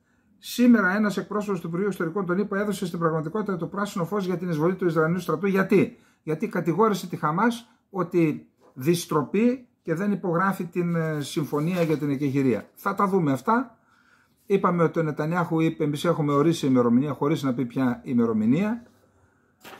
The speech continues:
Ε, η αμερικανική διπλωματία επανέλαβε χθες Δευτέρα την εναντίωσή της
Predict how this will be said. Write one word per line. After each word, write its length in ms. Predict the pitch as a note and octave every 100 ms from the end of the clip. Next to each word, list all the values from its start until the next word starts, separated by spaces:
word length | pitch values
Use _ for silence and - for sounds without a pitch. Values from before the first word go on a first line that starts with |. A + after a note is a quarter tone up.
| _ _ _
Ε, 960 | D3 C3+ B2+ B2 A#2+ A#2 A2+ A2 G#2 - - _ _ _ -
η 100 | D#3
αμερικανική 800 | E3+ E3 E3+ F3 E3 A3 A3 -
διπλωματία 880 | - E3 F3+ F3+ F3 G#3+ F#3+ B2+ - _ _ -
επανέλαβε 580 | D#3+ D#3 E3+ G#3+ G3
χθες 260 | E3+ G#3+ G3
Δευτέρα 440 | E3+ E3 G#3 F#3
την 220 | E3 E3 D3+
εναντίωσή 720 | - D#3 D3 D3+ G3 G#3 - G#3
της 320 | - B2 -